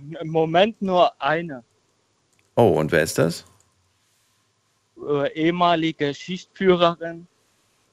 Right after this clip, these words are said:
Speaker 1: Ja.
Speaker 2: Ja.
Speaker 1: Bisschen Hutte auf der Arbeit gehabt.
Speaker 2: Ja, was ist passiert? Erzähl, was ist genau vorgefallen?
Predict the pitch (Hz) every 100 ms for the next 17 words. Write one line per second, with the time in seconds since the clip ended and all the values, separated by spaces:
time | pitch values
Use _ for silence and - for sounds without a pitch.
0 | _ _ _ _ _ _ _ 143 131 127
1 | 127 127 127 127 _ _ _ - _ _
2 | _ _ - 104 175 175 165 147 190 -
3 | 185 147 - 147 120 135 135 131 - 123
4 | 123 - _ _ _ _ _ - 107 123
5 | 143 160 151 143 90 92 98 131 73 69
6 | 101 110 - - 113 107 98 92 82 -
7 | - -